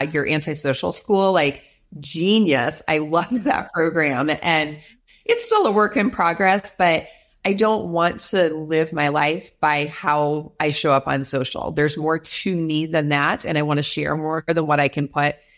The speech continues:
in a little Instagram caption. And I just, I think today I actually get to serve women where they are, and I get to help them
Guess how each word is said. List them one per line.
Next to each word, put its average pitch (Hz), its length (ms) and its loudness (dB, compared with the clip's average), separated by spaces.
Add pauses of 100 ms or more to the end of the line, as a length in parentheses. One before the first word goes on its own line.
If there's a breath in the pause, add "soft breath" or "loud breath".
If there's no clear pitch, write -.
(120)
in 147 180 -4
a 147 60 2
little 147 280 0
Instagram 170 540 -2
caption. - 680 -4 (500 soft breath)
And 202 100 2
I 208 60 4
just, 233 320 0
I 208 120 0
think 233 340 -2
today 196 640 -2 (320)
I 180 100 2
actually 196 540 0
get 190 260 0
to 185 100 -6
serve 170 500 2
women 165 720 0 (240 soft breath)
where 165 240 2
they 156 380 0
are, 214 560 2
and 170 100 -2
I 165 80 0
get 214 200 -4
to 220 100 -4
help 208 400 0
them 147 400 0